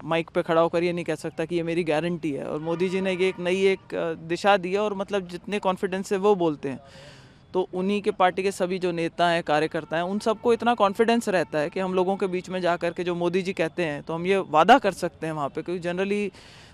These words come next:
पार्टियाँ क्या करती है, वादा करती हैं और उसके बाद में उसको निभाती नहीं है, तो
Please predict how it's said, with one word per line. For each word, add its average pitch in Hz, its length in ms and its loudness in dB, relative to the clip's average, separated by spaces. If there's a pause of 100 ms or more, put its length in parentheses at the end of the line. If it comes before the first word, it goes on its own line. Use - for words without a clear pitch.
(140)
पार्टियाँ 196 340 8
क्या 208 140 4
करती 190 300 0
है, 190 60 4
वादा 160 340 4
करती 180 360 -4
हैं 190 100 0
और 185 120 2
उसके 180 200 -6
बाद 175 160 2
में 175 80 -4
उसको 185 180 -4
निभाती 165 420 0
नहीं 180 140 -4
है, 185 100 0
तो 175 340 -2